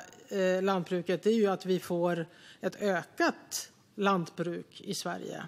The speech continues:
och att vi verkligen tar tillvara de, eh, jordbruksmarker och de betesmarker, de slåttermarker som finns i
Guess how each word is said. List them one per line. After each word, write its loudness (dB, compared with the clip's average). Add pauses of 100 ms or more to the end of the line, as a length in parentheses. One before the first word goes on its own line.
(220)
och 0
att 0
vi 8
verkligen 2
tar 0
tillvara 4
de, 4 (600)
eh, 0 (560)
jordbruksmarker 4
och 4
de 4
betesmarker, 2
de 2
slåttermarker 0
som 0
finns 2
i 2